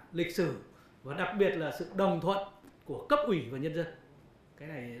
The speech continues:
rất là quan trọng. Đề nghị là Sở Nội vụ về cũng phải rà soát xem tất cả những địa danh rồi cái đổi tên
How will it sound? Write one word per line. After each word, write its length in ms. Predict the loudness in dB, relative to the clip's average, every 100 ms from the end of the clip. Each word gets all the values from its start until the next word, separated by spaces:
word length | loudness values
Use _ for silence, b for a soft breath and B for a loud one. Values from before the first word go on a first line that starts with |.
| -6
rất 80 | -2
là 120 | -2 -4
quan 120 | -6
trọng. 460 | -6 -10 -14 -18 -20 -20 -20 -18 -12 -6
Đề 160 | -2 0
nghị 140 | -2
là 400 | -2 -4 -4 -6 -8
Sở 220 | -6 -4
Nội 100 | -2
vụ 200 | -4 -4
về 240 | -2 -2 -4
cũng 100 | -4
phải 100 | -4
rà 140 | -2 -2
soát 200 | -2 -4
xem 220 | -2 -4 -4 -10 -20 0
tất 380 | 0 0 -6 4
cả 400 | 6 6 4 -2
những 460 | 0 0 0 -2 0
địa 200 | 4 4 4
danh 340 | 6 6 6 0 -12 -20 -20 -20 -20 -20 -20 -16
rồi 640 | -8 -2 2 2 0 -4 -8 -10 -12 -18 -12
cái 320 | -6 -2 -2 4
đổi 240 | 6 8 8
tên 280 | 10 10